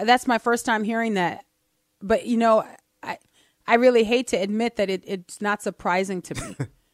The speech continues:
Speaker 1: You know, I think that there are many other things probably in our culture today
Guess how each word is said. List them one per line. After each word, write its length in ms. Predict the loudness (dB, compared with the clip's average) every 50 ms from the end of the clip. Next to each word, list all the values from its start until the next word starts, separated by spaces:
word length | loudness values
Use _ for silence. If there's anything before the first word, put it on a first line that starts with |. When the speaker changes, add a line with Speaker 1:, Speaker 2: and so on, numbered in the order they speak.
| _ _ _ _ _ _
Speaker 1:
You 120 | -4 0 0
know, 160 | 2 2 2
I 200 | 0 0 -2 -2
think 220 | -2 -2 -4 -2
that 120 | -2 -2 -2
there 100 | -2 0
are 40 | 0
many 260 | 0 -2 -2 -2 -2
other 160 | -2 -4 -4
things 240 | -4 -4 -6 -6 -8
probably 440 | -6 -4 -2 -2 -2 -2 -2 -2 -4
in 100 | -2 -2
our 100 | -4 -4
culture 340 | -4 -4 -4 -4 -4 -8 -10
today 480 | -8 -6 -4 -2 -2 -2 -2 -6 -12